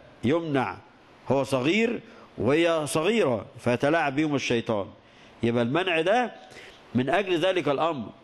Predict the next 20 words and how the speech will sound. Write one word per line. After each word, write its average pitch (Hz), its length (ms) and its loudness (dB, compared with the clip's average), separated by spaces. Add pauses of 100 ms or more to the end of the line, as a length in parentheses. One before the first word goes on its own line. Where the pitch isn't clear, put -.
لكن 135 480 2
ليس 185 300 2
بحرام، 170 580 0
ما 107 60 -10
نقدرش 139 280 -2
نقول 165 120 2
ده 156 60 2
حرام، 160 400 0 (640)
يبقى 117 340 2
الح-، 98 180 -6
نقول 120 580 0
لأنها 160 500 0
ح-، 127 360 -2
تحرم 165 380 0
عليه 175 160 0
حرمة 175 340 0
أبدية. 143 480 0 (400)
لكن 117 200 0
الفتوى 147 460 0
هنا 214 240 0